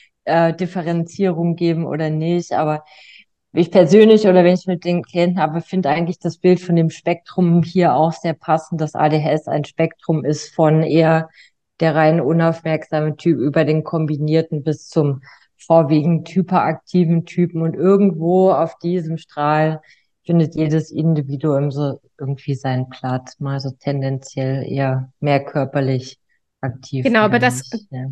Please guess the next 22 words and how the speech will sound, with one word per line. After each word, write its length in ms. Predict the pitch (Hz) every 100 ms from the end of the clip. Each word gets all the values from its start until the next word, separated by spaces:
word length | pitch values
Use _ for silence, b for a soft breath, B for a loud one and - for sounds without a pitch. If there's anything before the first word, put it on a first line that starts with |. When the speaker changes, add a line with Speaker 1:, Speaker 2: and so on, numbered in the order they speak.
| -
Speaker 2:
das 300 | 220 247 247
ist 120 | 247
ja 120 | 240
die 160 | 214 220
neue 520 | 214 220 240 254 269
Klassifizierung. 1080 | 262 247 247 262 - - 254 269 269 285 285 _ b b b
Und 120 | 156 220
Speaker 1:
Mhm. 20 |
Speaker 2:
die 160 | 240 -
alte 320 | 220 269 277
Klassifizierung 760 | 262 240 240 247 - 240 233
unterteilte 600 | 214 226 214 220 226 233
eben 220 | - 208 214
in 140 | -
A 160 | - 214
D 120 | 226
H 120 | 208 208
S 160 | 196
und 200 | - 196 -
A 140 | 208
D 160 | 254 277
S. 360 | 277 294 -